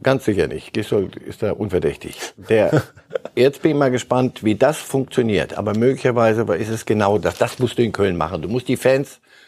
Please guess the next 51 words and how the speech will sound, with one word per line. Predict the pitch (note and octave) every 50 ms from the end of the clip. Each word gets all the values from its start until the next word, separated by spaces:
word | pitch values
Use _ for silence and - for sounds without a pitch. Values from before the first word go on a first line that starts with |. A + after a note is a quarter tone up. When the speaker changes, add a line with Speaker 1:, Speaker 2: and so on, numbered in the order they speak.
| _ _ -
Speaker 1:
vom | - B2 A2 A2 - -
Europa | - A#2+ A2+ A2+ C#3+ D3+ - D3 C3+
träumen | - B2 A#2+ B2 B2+ C3 B2
lassen, | A#2 A#2+ B2 A#2 - C3 C3 A#2+ - - - -
wenn | - B2 A2+ G#2
du | B2+ C3+
Speaker 2:
Mhm. | C#3+ - A#2+
Speaker 1:
noch | B2 C3 A2+
mit | A#2+ A2
einem | - A#2+ B2+ C3+ B2+
Bein | B2 B2
in | A#2
der | A#2 A2+
zweiten | - A#2+ A#2 G2+ G#2 G#2
Liga | B2+ C3+ C#3+ A#2
steckst. | - - A2+ A2 - - _ - - - _ _ -
Aber | - G#2+ G#2+
du | G#2 G#2 A2
brauchst | F2+ F#2 G2 G#2 A#2 A#2 - - -
Leute, | G#2+ G#2 G#2 G#2 - A2 G2 - _ _ - - _ _ _ _ -
die | A#2 G#2+
das | A2+ G#2+ G2 -
Ganze | - G2 F#2+ G#2 F#2+ - - G2 F2+ F#2 F#2+ _ _ _ _ _ _ _
seriös | - F#2 G2+ G#2 F#2+ F#2 F#2+ G2+ F#2+ F#2+ F2 - - - -
machen. | - D#2 D2 D#2 - -
Und | - E2+ F#2
Gisdol | G2 F#2 F#2 G#2+ F#2+
macht | F2 E2+ D#2 -
das | - D#2+ -
prima | - - A2+ A2+ A2+ G#2+
mit | G2 F#2 -
seiner | F#2 F2 F2 E2+
ganzen | F2 F2+ - -
Erfahrung. | D2 - - - D#2+ E2 E2+ E2+ E2+ - _ _ _ - - _ _ -
Und | - A#2 A2+
siehe | G2+ C3+ C#3+ C#3
da, | B2+ C#3+ D#3+ G#3+ F#2
die | D#2 G2+
Mannschaft | G#2 A2+ B2+ B2 - C3+ B2 -
spielt | - - C#3 C3+ A2+ -
das, | B2+ B2+ - -
was | A#2 -
sie | - G2
kann, | - - B2 C#3+ F3 A#3 G#3 _ _ _ _ _ -
jetzt | A2+ A2+ B2 B2+ - - -
endlich. | B2+ B2+ - - - - - _ _ _ _ _
Und | - G#2+ G#2 A2
das | B2
Speaker 2:
Und, | D3+
Speaker 1:
ist | D#3 -
gut. | - - - -